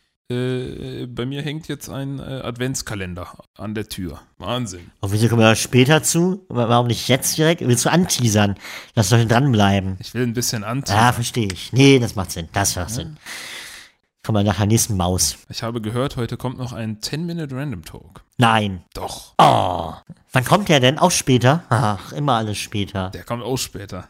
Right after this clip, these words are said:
Speaker 1: Wahnsinn. Und jetzt, jetzt kommt der Knüller. Ich verbinde das eine mit dem anderen. Da kommt nämlich ein ten-minute Random Talk über das Thema Adventskalender.
Speaker 2: Nein.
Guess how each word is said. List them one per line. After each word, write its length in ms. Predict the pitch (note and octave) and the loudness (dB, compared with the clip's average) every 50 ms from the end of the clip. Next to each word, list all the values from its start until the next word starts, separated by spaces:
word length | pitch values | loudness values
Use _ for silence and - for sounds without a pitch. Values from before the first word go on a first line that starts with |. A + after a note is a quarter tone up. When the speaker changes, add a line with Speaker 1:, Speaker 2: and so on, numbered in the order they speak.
| _ _ | _ _
Speaker 1:
Wahnsinn. 400 | A2 A2 A2+ B2+ A#2+ G#2+ F2+ F2 | -8 -6 -6 -6 -6 -6 -10 -10
Und 300 | - A2 A2 A#2 - - | -8 -8 -10 -8 -8 -6
jetzt, 260 | A#2+ A#2+ - - - | -6 -4 -4 -4 -4
jetzt 220 | G#2+ A#2+ B2 - - | -4 -4 -6 -4 -4
kommt 200 | - C3 A#2+ - | -4 -4 -2 -4
der 60 | A2 | -6
Knüller. 500 | - - D#3+ D#3 D3 A#2 A2 C#3 F3 - _ _ _ _ | -4 -2 -2 0 0 0 -2 -4 -6 -10 _ _ _ _
Ich 160 | - A2+ - | -12 -10 -10
verbinde 480 | - - A2+ A2 C#3+ D#3+ G3 F3 C#3 G#2+ | -10 -10 -6 -4 -4 -2 -2 -4 -4 -4
das 180 | G#2+ - - | -6 -8 -8
eine 260 | - B2 C#3+ D3+ C#3+ | -8 -8 -6 -4 -6
mit 120 | C3 A#2 - | -6 -6 -6
dem 120 | A#2 A2 | -8 -8
anderen. 420 | - C3 D3 D3 A2 F#2 G2 C#3 - _ _ _ _ _ _ _ | -6 -6 -6 -4 -4 -6 -6 -8 -10 _ _ _ _ _ _ _
Da 100 | - G2+ | -10 -10
kommt 300 | - - D3+ D3+ - - | -6 -6 -6 -6 -6 -6
nämlich 260 | C3+ B2+ B2 A#2+ - | -6 -4 -4 -6 -6
ein 160 | - A2+ A2 - | -6 -8 -8 -8
ten-minute 580 | - - F3 F3+ F#3 F3 D3+ C3+ B2+ A#2 A2+ | -6 -6 -4 -4 -2 -2 -2 -2 -2 -2 -2
Random 300 | A#2 C#3 D3+ D3+ C3 G#2 | -2 -2 -2 -4 -4 -6
Talk 300 | - - G2+ A2 A#2+ - _ _ _ - | -8 -8 -8 -8 -8 -10 _ _ _ -2
über 380 | G3 F#3+ G#3 G#3 D#3+ B2+ A2+ | 0 0 2 2 2 2 2
das 180 | - G#2 - - | 0 -2 -2 -2
Thema 340 | - - D3+ D3+ C#3+ C3+ B2 B2+ | -2 -2 -2 -2 0 -2 -4 -6
Adventskalender. 840 | G2+ - B2+ E3+ F#3 - - - G#2 F2+ E2+ E2+ F2+ F#2 - - - _ _ | -6 -6 -6 -4 -4 -6 -8 -8 -10 -12 -12 -12 -14 -16 -18 -20 -20 _ _
Speaker 2:
Nein. 460 | - B2+ C3+ C3+ D3 D#3 A#2+ G2+ F2 | 2 4 6 6 6 4 4 0 -4